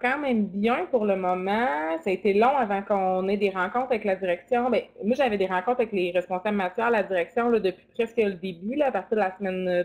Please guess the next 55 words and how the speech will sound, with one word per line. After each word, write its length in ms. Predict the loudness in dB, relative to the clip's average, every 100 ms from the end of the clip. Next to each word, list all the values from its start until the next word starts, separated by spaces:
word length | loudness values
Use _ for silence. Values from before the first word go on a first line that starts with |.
| -2
deux 140 | -2 -2
ou 100 | -2
trois. 460 | -4 2 2 2 -8 -20 -20 -20 _ _ -2
Mais 120 | 0
avec 260 | 2 0 -4
tous 160 | -2
les 160 | 0 2
enseignants 400 | 0 0 -2 0
et 100 | -2
tout 140 | -8 _
ça, 80 | 0
là, 100 | 0
ça 160 | 0
fait 140 | -2 -2
pas 200 | 0 0
si 300 | -2 _ 0
longtemps 400 | 2 0 -4 -6
que 80 | -8
ça. 160 | -8
Puis 120 | -4
les 80 | -2
directives 380 | 0 -2 0 -2
ont 120 | -2
été 160 | -2 -4
super 320 | -4 -4 0
longues, 200 | 0 0
on 120 | 0
le 80 | -2
sait, 280 | -4 -2 -2
là. 100 | -4
Fait 140 | -4 0
que, 420 | 4 6 4 0 -12 _ _ -6
avant 140 | -2
qu'on 240 | 0 0 0
puisse 260 | -2 -2
mettre 180 | -2 -2
en 120 | -2
place 260 | 0 -2 0
des 140 | -2
choses. 460 | 0 2 2 0 -2
Mais 160 | -2 0
moi, 100 | 4
j'avais 260 | 2 2
continué 520 | -2 -4 -2 0 0 -2
à, 280 | -2 0 2
à 40 | 2
maintenir 340 | 0 0 0
un 120 | 0
lien 240 | 0 0 0
avec 200 | -2 -4
mes 160 | -2
élèves, 400 | 0 2 0 -2 -2
là, 240 | 0 2
à 40 |
moi, 300 | 0 -2 -2